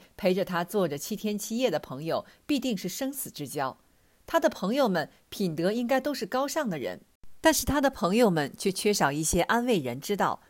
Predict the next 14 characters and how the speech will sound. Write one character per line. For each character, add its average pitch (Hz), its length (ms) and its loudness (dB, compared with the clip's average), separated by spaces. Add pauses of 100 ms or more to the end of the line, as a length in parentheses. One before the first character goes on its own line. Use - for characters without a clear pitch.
(120)
并 262 180 2
不 202 100 -2
能 151 180 -2
够 151 140 0
真 262 280 -2
正 254 160 2
地 156 80 2
帮 170 260 2
助 170 280 2 (120)
受 202 260 2
苦 - 180 -8
的 131 100 -10
约 147 180 -2
伯。 90 360 -6